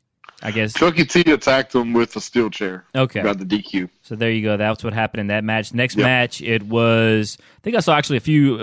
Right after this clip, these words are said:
Speaker 1: little bits of, uh, this match. Uh, it was a six-man tag. Tomohiro Ishii, Yo, and Sho defeated El Desperado, Yoshinobu Kanemaru, and Zack Sabre Junior. Uh, who is it that's, well, we'll talk about this in a minute with, uh, Zack Sabre Junior.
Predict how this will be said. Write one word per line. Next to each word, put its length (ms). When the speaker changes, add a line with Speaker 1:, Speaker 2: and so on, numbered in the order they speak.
Speaker 1:
little 160
bits 240
of, 160
uh, 180
this 300
match. 460
Uh, 360
it 20
was 80
a 100
six-man 380
tag. 260
Tomohiro 680
Ishii, 460
Yo, 220
and 100
Sho 240
defeated 400
El 100
Desperado, 760
Yoshinobu 800
Kanemaru, 580
and 240
Zack 220
Sabre 240
Junior. 640
Uh, 220
who 180
is 140
it 80
that's, 260
well, 200
we'll 80
talk 160
about 160
this 180
in 60
a 40
minute 360
with, 180
uh, 120
Zack 200
Sabre 240
Junior. 400